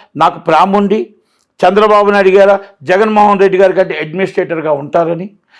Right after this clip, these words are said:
అడ్మినిస్ట్రేటర్గా పర్ఫెక్ట్గా ఉండి ఉంటారని ఆ-, ఆయనకు, అందుకనే ఆయనకు ఆ రోజు నేను అరెస్ట్ అయినప్పుడు నాకు బాధ అనిపించి, అన్యాయంగా అరెస్ట్ చేసి లోన్ ఎక్కడం ప-, కరెక్ట్ కాదు.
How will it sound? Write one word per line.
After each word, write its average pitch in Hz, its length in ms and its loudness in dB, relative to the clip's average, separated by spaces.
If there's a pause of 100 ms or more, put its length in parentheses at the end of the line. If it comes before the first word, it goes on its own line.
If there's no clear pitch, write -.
(220)
అడ్మినిస్ట్రేటర్గా 170 680 -2
పర్ఫెక్ట్గా 165 600 -4
ఉండి 165 260 -2
ఉంటారని 175 640 -2 (300)
ఆ-, 127 320 0 (100)
ఆయనకు, 160 380 -2
అందుకనే 190 460 0
ఆయనకు 185 300 0
ఆ 160 80 2
రోజు 175 220 -2
నేను 165 180 -6
అరెస్ట్ 143 280 -6
అయినప్పుడు 165 320 -4
నాకు 120 160 -8
బాధ 107 220 -2
అనిపించి, 156 480 -12 (360)
అన్యాయంగా 214 640 0
అరెస్ట్ 190 300 -2
చేసి 180 180 -2
లోన్ 156 260 0
ఎక్కడం 170 600 -4
ప-, 120 40 -4
కరెక్ట్ 123 360 -6
కాదు. 165 360 0